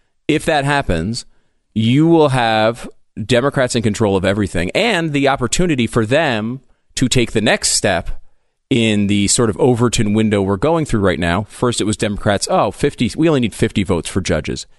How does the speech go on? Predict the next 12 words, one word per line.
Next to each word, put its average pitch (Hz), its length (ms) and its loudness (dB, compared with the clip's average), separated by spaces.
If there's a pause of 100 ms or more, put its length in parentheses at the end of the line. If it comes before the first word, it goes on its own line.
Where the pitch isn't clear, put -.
(140)
Then 110 160 0
Republicans, 120 500 0
"Oh, 175 120 2
we 196 100 4
only 185 120 2
need 147 140 -2
fifty 139 300 0
votes 95 340 -2 (300)
for 95 520 0
Supreme 135 380 0
Court 113 240 -2
justices." 80 540 -4